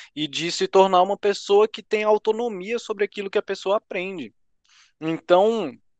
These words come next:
como você falou aí, às vezes o aluno que tá aprendendo aí na sua menoridade, ou até mesmo pessoas em geral que se colocam nessa posição de que elas absorvem só aquilo que dizem pra ela que ela tem que absorver. A gente pode dizer que até nem isso acontece,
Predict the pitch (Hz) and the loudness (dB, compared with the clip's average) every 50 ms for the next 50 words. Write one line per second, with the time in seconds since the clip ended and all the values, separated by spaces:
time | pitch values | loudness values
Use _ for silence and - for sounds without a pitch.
0 | _ _ _ - 175 196 - 226 220 - 233 214 - 226 220 208 214 214 208 196 | _ _ _ -6 -6 -2 -2 -2 -2 -2 -4 0 4 4 6 6 8 6 6 4
1 | 170 151 147 - - - 160 156 151 185 208 202 196 190 196 190 156 135 131 135 | 2 -4 -8 -8 -2 -2 -2 0 2 0 -2 -2 -6 -2 2 4 4 4 2 -2
2 | 160 190 214 190 147 123 - - _ 147 143 - - 139 131 123 123 135 151 147 | -6 -6 -6 -8 -10 -12 -14 -6 _ -2 -2 -2 -4 -10 -10 -8 -6 -6 -6 -4
3 | 131 127 135 143 135 123 - - 147 131 131 131 135 143 143 139 131 120 113 117 | -4 -6 -6 -8 -8 -12 -10 -8 -8 -6 -6 -6 -4 -2 -4 -4 -2 -2 0 2
4 | 135 151 151 135 120 - _ _ _ - _ _ _ - - 165 208 - - 269 | 2 0 -2 -6 -14 -20 _ _ _ -20 _ _ _ -2 2 2 2 4 2 0
5 | 240 233 233 226 240 - - 226 - - 220 208 185 208 202 185 202 196 185 175 | 2 2 0 0 0 -4 -6 -6 -2 0 0 0 0 -2 -6 -2 0 2 2 2
6 | 165 156 - - 160 - - 151 - 165 156 147 156 180 - 214 190 185 165 - | 2 0 -2 -6 -12 -14 -14 -12 -2 0 2 2 2 2 -2 -6 -6 -6 -8 -10
7 | - - - 156 147 139 131 - - - 156 185 165 135 - _ _ _ _ - | -14 -10 -8 -8 -8 -8 -10 -12 -8 -6 -6 -6 -6 -8 -12 _ _ _ _ -20
8 | - - - - _ _ _ _ - 147 147 - 175 170 175 170 160 170 160 151 | -20 -20 -20 -20 _ _ _ _ -16 -14 -4 4 4 6 6 6 4 2 0 0
9 | 147 - - 175 180 190 180 196 180 - - 175 156 156 - - 180 185 185 185 | -6 -2 2 2 2 2 0 -4 -6 -2 -2 0 0 0 -4 -8 -8 -8 -8 -10
10 | - - 160 135 - 175 202 185 196 190 - - 160 151 151 156 160 - - 156 | -12 -18 -18 -14 -14 -12 -10 -10 -12 -12 -6 -2 -2 0 0 0 -2 -2 -2 -2
11 | 156 - - 156 151 - 156 147 - - - 165 160 156 143 127 117 117 - _ | -2 -2 -4 -10 -8 -8 -8 -8 -8 -10 -8 -8 -8 -6 -6 -8 -8 -8 -10 _
12 | _ _ _ _ _ - - _ _ _ - - - 175 180 - - 190 190 175 | _ _ _ _ _ -20 -20 _ _ _ -4 -2 -2 -4 -6 -2 2 2 2 2
13 | 170 170 165 175 160 165 185 190 - 190 - - 185 180 185 214 285 262 175 - | 2 -8 -14 -10 -2 0 0 0 0 -4 0 0 0 0 0 -4 -6 -8 -10 -8
14 | - 185 - 180 175 - - - - - - - - | -8 -8 -8 -8 -10 -10 -12 -14 -14 -12 -16 -16 -18